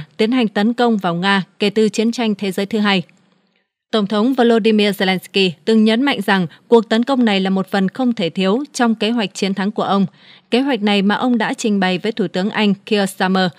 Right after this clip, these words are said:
và tân Tổng thư ký nato Mark Rutte vào ngày mười tháng mười. Ông Zelensky tin rằng chiến dịch Kursk sẽ buộc Nga phải điều chuyển binh lính từ mặt trận Donbass,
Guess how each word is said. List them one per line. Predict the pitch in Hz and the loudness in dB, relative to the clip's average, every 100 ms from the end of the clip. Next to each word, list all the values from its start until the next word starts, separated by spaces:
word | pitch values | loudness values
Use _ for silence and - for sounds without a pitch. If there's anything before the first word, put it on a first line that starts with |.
| - - | -14 -6
và | 196 208 | -2 -2
tân | 226 254 233 | 0 0 0
Tổng | 185 | -2
thư | 160 220 | -2 -2
ký | 226 | 0
nato | 220 233 208 208 196 | 0 0 0 0 2
Mark | 185 226 214 | 0 0 0
Rutte | 262 - _ | -2 -4 _
vào | 180 208 | -2 0
ngày | 208 202 | 2 0
mười | 196 190 | 0 0
tháng | 185 226 | 0 0
mười. | 196 160 _ _ _ _ _ _ | 0 -2 _ _ _ _ _ _
Ông | 240 240 | 2 4
Zelensky | 226 220 214 - - 214 | 4 2 0 -2 -2 2
tin | 233 220 | 2 2
rằng | 214 180 143 - | 2 0 -2 -2
chiến | 226 247 | 0 2
dịch | 220 202 | 0 0
Kursk | 254 - - - | -4 -4 -18 -20
sẽ | - 247 | -6 -2
buộc | 247 214 | 2 2
Nga | 208 208 | 2 0
phải | 190 | 0
điều | 175 196 | -2 -2
chuyển | 190 190 175 | 0 -2 0
binh | 233 214 | 0 2
lính | 196 262 - | 2 0 0
từ | 233 214 | 2 2
mặt | 190 - | 2 -2
trận | 202 170 190 | -4 -2 -2
Donbass, | 190 196 247 | 0 0 0